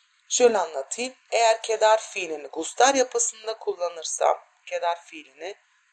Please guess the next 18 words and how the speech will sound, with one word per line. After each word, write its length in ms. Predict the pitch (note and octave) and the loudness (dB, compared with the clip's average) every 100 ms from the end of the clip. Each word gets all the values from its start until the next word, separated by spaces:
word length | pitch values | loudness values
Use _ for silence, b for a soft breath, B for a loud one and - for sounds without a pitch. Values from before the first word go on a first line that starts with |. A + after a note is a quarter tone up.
| _ | _
bu 100 | B3 | 0
şekilde 440 | - G#3+ E3+ - | 2 2 -2 -6
gustar 440 | - F#3 - A3 A#3 | -6 -8 -2 2 2
fi-, 300 | - - G#3 | 0 -6 -2
yapısında 520 | F#3 - - G3 G#3 | -2 -2 -12 -8 -10
kullanırsam, 680 | - F3 E3 D3+ - - - b b b b | -10 -6 -6 -6 -12 -12 -18 b b b b
üçüncü 420 | A3 - A3 G#3 - | -4 -4 -4 -8 -4
çekim, 420 | F3 E3 G3+ G#3+ _ - | -4 -4 -12 -14 _ -2
altıncı 460 | F3+ E3+ - - - | 0 0 -6 -10 -4
çekim 420 | G#3+ G#3+ A#3 A#3 b b b - | -2 -2 -6 -8 b b b -2
ve 100 | - | 6
olmazsa 600 | A3+ A3 G3 E3 - F3 | 8 6 2 -6 -4 0
olmaz 760 | E3+ G#3 F#3+ D#3 - - - _ _ _ _ _ - | 2 2 -4 -12 -12 -18 -20 _ _ _ _ _ 4
bana 260 | F#3 G3+ | 4 4
sana 340 | G#3+ G#3 G3+ G3+ | -2 -4 -4 -4
yönlenmelerini 1080 | F#3+ F3+ F3+ F3 F3+ F3 F3 D#3+ D#3 C3+ | -6 -6 -6 -6 -6 -6 -4 -4 -8 -6
birlikte 460 | G#3+ G#3 F3+ - A3+ | -4 -4 -8 -12 -14
kullanıyorsam 840 | - A3+ G#3+ G3 E3 D3+ - G3 | -12 -10 -4 -4 -4 -14 -8 -8